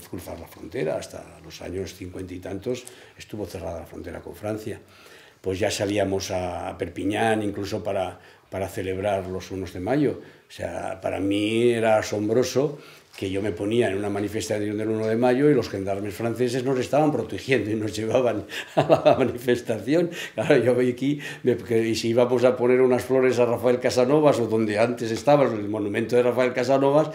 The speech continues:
terminábamos a palos con la policía. O sea, claro, a mí el asombro era que yo me iba, pasaba una frontera,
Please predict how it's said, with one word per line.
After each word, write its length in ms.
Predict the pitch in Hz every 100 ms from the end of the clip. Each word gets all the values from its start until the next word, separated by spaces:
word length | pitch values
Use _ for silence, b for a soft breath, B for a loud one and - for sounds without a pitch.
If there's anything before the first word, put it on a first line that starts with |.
| B -
terminábamos 680 | 156 165 160 147 127 117
a 100 | 113
palos 300 | - 113 110
con 140 | 107 113
la 120 | 104
policía. 600 | 98 98 98 151 196 - B B
O 40 |
sea, 200 | - 113
claro, 280 | 104 110 139
a 60 | 110
mí 240 | 110 131
el 180 | 117 113
asombro 480 | 104 110 113 131 135
era 240 | 139 139
que 100 | 113
yo 100 | 107
me 140 | 113 117
iba, 300 | 127 127 120
pasaba 360 | 107 - 113 120
una 160 | 120
frontera, 640 | 117 123 123 151 151 202